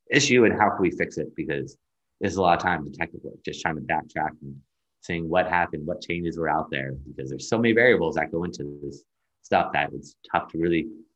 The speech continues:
pinpoint one thing, but you just have to be aware of all the changes going on in the world around you and trying to see if that's gonna affect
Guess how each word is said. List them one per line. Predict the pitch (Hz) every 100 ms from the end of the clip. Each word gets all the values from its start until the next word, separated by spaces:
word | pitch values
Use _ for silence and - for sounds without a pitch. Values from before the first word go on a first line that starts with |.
| -
pinpoint | 156 139 131 113
one | 117 101
thing, | 104 82 78
but | 73
you | - _ _ _ _ 82
just | 87
have | -
to |
be | 80
aware | 85 85
of | 82
all | 82 85
the | 82
changes | 85 85 78
going | 82 80
on | 78 80 76
in | 69 69 69
the | 71
world | 80 85 80
around | 80 82 87
you | 87 90
and | 73 67 67 - _ _ -
trying | 78
to | 78
see | 85 80 80
if | 80
that's | 78 80
gonna | - 85
affect | 85 82 92